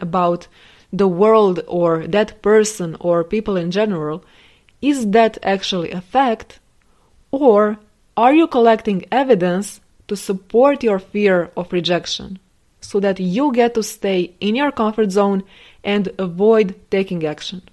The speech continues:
And when you get rejected, your immediate thoughts come to your mind by themselves. It's just what you're used to think, it comes by itself.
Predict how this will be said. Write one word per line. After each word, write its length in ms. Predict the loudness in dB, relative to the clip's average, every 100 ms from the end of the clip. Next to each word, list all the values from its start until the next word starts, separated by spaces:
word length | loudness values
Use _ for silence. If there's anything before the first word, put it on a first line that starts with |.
| _ _ _ -4
And 320 | -2 0 0
when 140 | -2
you 60 | 0
get 180 | 0 2
rejected, 580 | 2 2 0 0 -4 -2
your 180 | 0
immediate 600 | 0 0 0 0 2 2 0
thoughts 520 | -4 -2 0 -2 -10 _
come 200 | -4 -2
to 120 | 2
your 160 | 2 2
mind 400 | 2 0 -2 -2
by 140 | 0
themselves. 720 | 0 0 -4 -8 -8 -12 -20 _
It's 180 | -4 0
just 300 | 2 2 0
what 200 | -4 -2
you're 100 | -2 0 0
used 200 | 0 0
to 100 | -2
think, 460 | -2 -2 -2 -4 -10 _ _ -4
it 200 | -4 0
comes 440 | 0 0 -2 -8 -4
by 220 | 0 2
itself. 500 | 0 -4 -6 -6